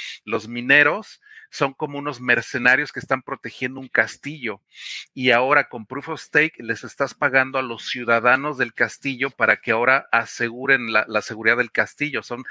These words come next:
gentes que tienen treinta y dos Ether que están siendo partícipes en la seguridad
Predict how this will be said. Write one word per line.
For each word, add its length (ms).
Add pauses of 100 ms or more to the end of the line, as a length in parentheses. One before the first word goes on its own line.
(160)
gentes 440
que 100
tienen 320
treinta 400
y 60
dos 260
Ether 380 (720)
que 80
están 280
siendo 320
partícipes 880
en 160
la 140
seguridad 800